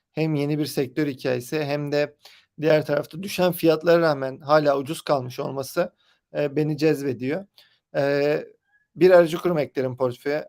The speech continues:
Bir aracı kurum çalışanı olduğumuz için isim veremiyorum. Ama gerçekten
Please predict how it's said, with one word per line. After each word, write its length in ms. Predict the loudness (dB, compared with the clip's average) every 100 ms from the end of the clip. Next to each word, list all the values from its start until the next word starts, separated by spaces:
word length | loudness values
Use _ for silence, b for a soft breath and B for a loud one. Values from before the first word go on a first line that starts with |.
| _ 0
Bir 100 | 2
aracı 240 | 2 0
kurum 200 | -6 -4
çalışanı 420 | -4 -6 -4 -4
olduğumuz 380 | -2 -2 -6 -8
için 320 | -10 -12 -12 -16
isim 340 | -10 -6 -2
veremiyorum. 580 | 0 0 -2 -8 -10 -18 _ _ _
Ama 180 | 0 2
gerçekten 680 | 2 2 0 -6 -4 -4